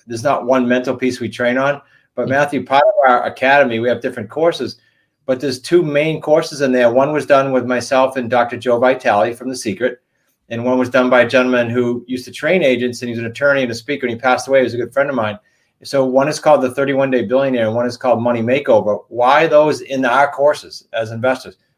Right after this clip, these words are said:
Speaker 1: Because it's the mental game.
Speaker 2: Yeah.
Speaker 1: And why, why do some students come out of the gate after taking our course on the skill set side of things? Why do they come out of the gate and do a deal in thirty days, and others take three hundred and sixty-five days? They took the same training.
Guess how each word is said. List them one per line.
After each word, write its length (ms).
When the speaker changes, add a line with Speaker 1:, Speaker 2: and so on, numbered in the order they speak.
Speaker 1:
Because 280
it's 120
the 100
mental 320
game. 300
Speaker 2:
Yeah. 180
Speaker 1:
And 360
why, 240
why 300
do 160
some 260
students 480
come 160
out 140
of 60
the 60
gate 480
after 360
taking 360
our 160
course 380
on 200
the 100
skill 360
set 360
side 320
of 100
things? 340
Why 160
do 60
they 120
come 160
out 100
of 80
the 80
gate 380
and 120
do 140
a 80
deal 200
in 100
thirty 200
days, 360
and 120
others 220
take 240
three 180
hundred 160
and 100
sixty-five 580
days? 160
They 140
took 220
the 80
same 380
training. 420